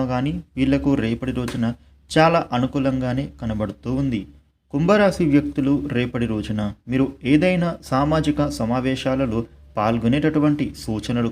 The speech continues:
కనబడుతూ ఉన్నాయి. దీని కారణంగా మీకు రేపటి రోజున సంతోషం కలిగించేటటువంటి విషయాలను వింటారు. మీ మనస్సుకు అది కాస్త ఆహ్లాదకరంగాను మారుతుంది. కుంభరాశి వ్యక్తులకు ఆర్థికపరమైనటువంటి సమస్యలు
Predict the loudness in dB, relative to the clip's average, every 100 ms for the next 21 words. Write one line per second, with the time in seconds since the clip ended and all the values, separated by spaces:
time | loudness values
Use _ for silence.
0 | -2 -4 -4 -6 -10 -8 -4 -4 -4 -8
1 | _ _ -4 2 2 2 0 0 0 0
2 | 0 -2 -8 _ -2 0 2 0 2 4
3 | 4 4 2 2 0 -2 -4 -8 _ -2
4 | 0 2 0 0 -2 -4 -4 0 6 4
5 | 4 2 4 4 4 4 2 2 -2 2
6 | 4 4 4 0 -2 -4 -4 -2 -4 -6
7 | -18 _ -2 0 4 4 2 0 -2 0
8 | 2 2 0 -2 -2 -2 -2 0 0 0
9 | -2 -2 -2 0 0 -2 -6 -6 -2 0
10 | -2 -4 -2 -4 -4 -18 -4 2 4 4
11 | 2 0 2 2 2 -2 0 0 -4 0
12 | 2 2 0 0 0 0 0 0 0 0
13 | 0 -2 -2 -2 -2 -2 -2